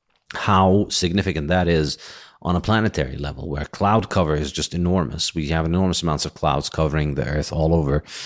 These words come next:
um, and the sun hits those clouds, and, um, you know, it, if there's a lot of cloud, the Earth is gonna get cooler. If there's not a lot of cloud, the Earth isn't going to, the, the Earth is gonna get hotter. And it's just, I mean,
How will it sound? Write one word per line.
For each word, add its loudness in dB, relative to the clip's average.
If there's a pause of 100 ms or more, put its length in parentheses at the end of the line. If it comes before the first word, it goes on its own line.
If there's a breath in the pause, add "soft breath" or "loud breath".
(420 loud breath)
um, 2
and 0
the 0
sun 2
hits -2
those 2
clouds, -2 (120)
and, -6
um, -6 (100)
you 0
know, 0
it, -8 (840 loud breath)
if 2
there's 6
a 6
lot 8
of 0
cloud, 2
the -4
Earth -4
is -10
gonna -4
get -6
cooler. -2
If -6
there's -4
not -2
a -2
lot 0
of -6
cloud, -2 (160)
the -4
Earth -2
isn't 0
going 0
to, -4
the, -2
the 4
Earth 4
is 0
gonna 0
get -4
hotter. 0 (880 loud breath)
And 4
it's 2
just, 2 (580)
I 2
mean, 6